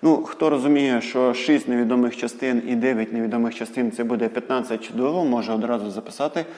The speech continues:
А я винесу ікс за дужки, то в нас у дужках тоді буде шість плюс дев'ять.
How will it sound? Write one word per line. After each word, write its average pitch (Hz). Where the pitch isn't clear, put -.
А 110
я 117
винесу 120
ікс 117
за 113
дужки, 165
то 113
в 113
нас 123
у 123
дужках 117
тоді 110
буде 110
шість -
плюс 107
дев'ять. 156